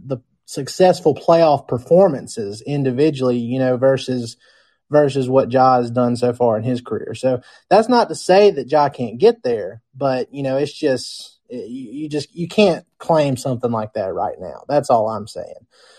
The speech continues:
Uh, and I do think that, that Luka, although he won't say it,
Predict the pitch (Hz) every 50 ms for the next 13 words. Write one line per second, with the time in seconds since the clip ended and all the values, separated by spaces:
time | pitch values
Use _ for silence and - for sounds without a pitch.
0 | _ _ _ _ - 120 123 123 123 127 143 151 156 147 151 180 196 185 - -
1 | 156 151 147 135 135 - - 131 127 123 113 - - 127 127 110 117 131 147 151
2 | 147 143 - 127 127 123 120 107 73 101 135 135 127 131 131 123 127 135 131 127
3 | 131 120 - - - - 160 160 160 165 175 165 - -